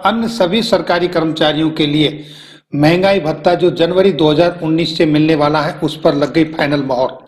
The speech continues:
वीडियो पसंद आए तो लाइक करें, सब्सक्राइब करें, बेल आइकन को दबाना ना भूलें और अपने दोस्तों के साथ शेयर जरूर करें।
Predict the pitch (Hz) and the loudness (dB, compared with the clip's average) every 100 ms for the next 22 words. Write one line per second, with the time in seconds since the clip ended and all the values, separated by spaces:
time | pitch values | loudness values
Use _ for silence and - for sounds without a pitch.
0 | _ _ _ - 160 170 208 208 165 170 | _ _ _ 2 4 6 4 2 -2 0
1 | 175 170 170 180 147 139 160 214 - - | 2 0 0 0 0 0 -2 -2 -8 -4
2 | 151 131 - 156 147 175 196 247 - - | -4 -4 0 2 2 0 -2 -6 -16 -4
3 | 143 180 202 165 170 165 180 147 147 156 | 2 2 2 0 0 0 0 0 2 2
4 | 170 151 135 135 170 208 - 208 190 175 | 2 0 0 0 0 0 0 2 2 0
5 | 156 147 147 151 170 175 - 196 190 139 | 2 2 2 -2 2 0 2 2 2 2
6 | 127 117 - | -2 -2 -6